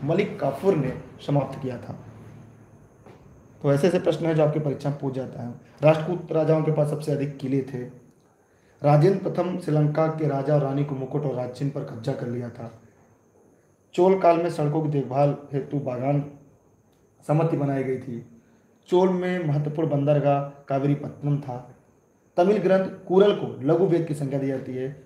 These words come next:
तमिल ग्रंथ कूरल को, कूरल ये तमिल ग्रंथ है जिसे लघु वेद कहा जाता है। चोल शासक राजेंद्र फर्स्ट ने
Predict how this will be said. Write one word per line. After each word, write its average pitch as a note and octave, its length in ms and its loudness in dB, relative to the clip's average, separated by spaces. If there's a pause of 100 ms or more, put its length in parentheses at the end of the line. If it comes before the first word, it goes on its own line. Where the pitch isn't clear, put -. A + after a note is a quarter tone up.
तमिल E3+ 260 2
ग्रंथ E3 320 0
कूरल C#3 260 4
को, G#2 200 -8 (1900)
कूरल C3 400 2 (420)
ये F#3+ 100 -2
तमिल D#3 540 2
ग्रंथ E3+ 260 4
है C#3 380 -8 (180)
जिसे G3 520 0 (1400)
लघु G3 260 6
वेद F#3+ 300 8
कहा A#2+ 140 -8
जाता - 300 -14
है। - 200 -16 (1300)
चोल F#3+ 180 6
शासक - 640 0 (400)
राजेंद्र E3 720 2 (200)
फर्स्ट A3+ 220 4
ने A#2+ 160 -6